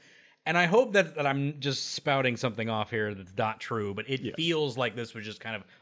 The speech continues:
Speaker 1: thrown out to die on Adult Swim, 'cause I
Speaker 2: Mm-hmm.
Speaker 1: don't think it belongs in that block
Speaker 2: No, it
Speaker 1: at
Speaker 2: really
Speaker 1: all.
Speaker 2: doesn't. No.
Speaker 1: At all.
Speaker 2: Uh, for how late it comes out,
Speaker 1: Yeah,
Speaker 2: too.
Speaker 1: midnight.
Speaker 2: Like, and,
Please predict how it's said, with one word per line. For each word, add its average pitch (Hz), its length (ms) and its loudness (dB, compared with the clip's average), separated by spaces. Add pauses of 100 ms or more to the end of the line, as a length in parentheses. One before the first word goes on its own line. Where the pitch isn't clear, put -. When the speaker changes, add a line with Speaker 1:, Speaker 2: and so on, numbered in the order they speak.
(140)
Speaker 1:
thrown 143 240 2
out 123 200 2
to 123 60 -8
die 110 300 0
on 104 80 -4
Adult 98 320 -4
Swim, 92 260 -8 (260)
'cause 139 180 4
I 139 40 4
Speaker 2:
Mm-hmm. 139 60 4
Speaker 1:
don't 151 140 2
think 131 120 2
it 117 80 0
belongs 110 300 -4
in 101 60 -12
that 92 140 -10
block 95 460 -6
Speaker 2:
No, 117 300 2
it 113 80 10
Speaker 1:
at 113 100 10
Speaker 2:
really 101 140 6
Speaker 1:
all. 98 60 4
Speaker 2:
doesn't. 90 300 0 (220)
No. 101 220 -4
Speaker 1:
At 233 240 6
all. - 420 4
Speaker 2:
Uh, 165 80 2
for 185 300 2
how 196 180 8
late 120 320 6
it 180 140 2
comes 208 240 2
out, 226 180 2
Speaker 1:
Yeah, 440 220 8
Speaker 2:
too. 240 240 2 (100)
Speaker 1:
midnight. 294 340 4
Speaker 2:
Like, 220 220 0 (180)
and, 202 260 -2